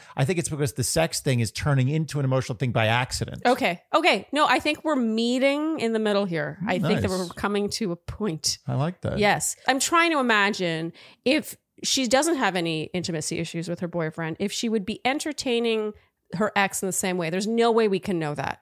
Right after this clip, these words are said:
Speaker 2: It's possible she would be.
Speaker 1: I don't think she would.
Speaker 2: But it's possible.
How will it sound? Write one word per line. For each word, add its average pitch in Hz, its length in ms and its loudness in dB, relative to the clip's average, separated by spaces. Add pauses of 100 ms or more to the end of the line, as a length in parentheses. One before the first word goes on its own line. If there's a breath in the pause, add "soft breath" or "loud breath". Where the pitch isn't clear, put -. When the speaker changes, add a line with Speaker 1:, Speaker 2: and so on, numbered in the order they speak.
Speaker 2:
It's 226 160 2
possible 220 400 0
she 208 200 -4
would 185 200 -2
be. - 300 -12
Speaker 1:
I 143 80 -2
don't 117 140 0
think 110 160 -8
she 117 120 -8
would. 123 220 -4
Speaker 2:
But 233 140 2
it's 240 160 -2
possible. 240 640 -4